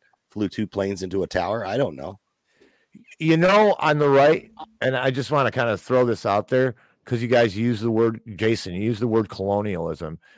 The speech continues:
Speaker 2: and that's a dirty word on the right because the left uses that a lot. "Oh, the colonialists, the colonialists." Now, as a libertarian and as a Christian, I, I understand that men conquer, and that's what happens, like what happened with this country,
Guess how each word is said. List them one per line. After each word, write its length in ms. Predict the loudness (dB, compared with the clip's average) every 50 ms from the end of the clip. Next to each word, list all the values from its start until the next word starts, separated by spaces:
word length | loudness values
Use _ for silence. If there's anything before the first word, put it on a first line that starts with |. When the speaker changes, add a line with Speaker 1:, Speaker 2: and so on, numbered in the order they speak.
| _ _ -6
Speaker 2:
and 180 | -4 0 2
that's 180 | 2 2 2 0
a 80 | -2
dirty 340 | 0 2 2 4 4 4 4
word 240 | 4 4 2 4 2
on 140 | 2 0 -2
the 80 | -4
right 220 | -4 -4 -4 -4 -6
because 280 | -8 -4 -2 -4 -2
the 100 | -2 -2 2 2 2
left 200 | 2 0 -4 -6
uses 360 | -6 -6 -6 -8 -12 -12 -8
that 200 | -6 -4 -4 -4
a 20 | -4
lot. 240 | -4 -4 -4 -2 2
"Oh, 300 | 4 6 6 8 6 6
the 100 | 4 2
colonialists, 800 | 2 2 2 4 4 4 4 4 4 4 4 2 2 0 -2 -4
the 80 | -4
colonialists." 560 | -2 2 2 2 2 2 2 2 0 0 -2
Now, 320 | -4 -2 0 2 2 0 -2 -6 _ _ _ _ _ _ _ _ _ _ _ _
as 180 | 0 0 0 0
a 60 | 0
libertarian 840 | 0 0 0 0 0 -2 -2 -4 -6 -4 -4 -4 -4 -6 -6 -6 -4
and 100 | -4 -6
as 120 | -4 -6
a 40 | -8
Christian, 600 | -6 -4 -6 -6 -6 -6 -8 -8 -8 -8 -8 -12 _ _ _ _ _ _ _ _ _ _ _ _ _ _ _ _
I, 360 | -2 -2 0 0 -2 -4 -8 _ _ _ _ _ _ _ _
I 180 | 0 2 2 2
understand 680 | 2 2 0 -2 -2 -4 -4 -4 -2 0 0 0 0
that 180 | 0 -2 -2 -4
men 320 | -2 -2 -2 -2 -2 -6
conquer, 600 | -4 -4 -2 -2 -2 -4 -4 -4 -4 -4 -6 -12 _ _ _ _ _
and 120 | -8 -4 -2
that's 240 | -2 -2 -2 -2 -2
what 120 | 0 0
happens, 520 | 0 0 -2 -2 -2 -2 -4 -6 -6 -2 0
like 180 | 0 0 2
what 100 | 0 -2
happened 340 | 0 0 -2 -2 -4 -6 -8
with 120 | -6 -4 -4
this 160 | -6 -6 -4
country, 480 | -4 -4 -4 -4 -4 -4 -4 -4 -6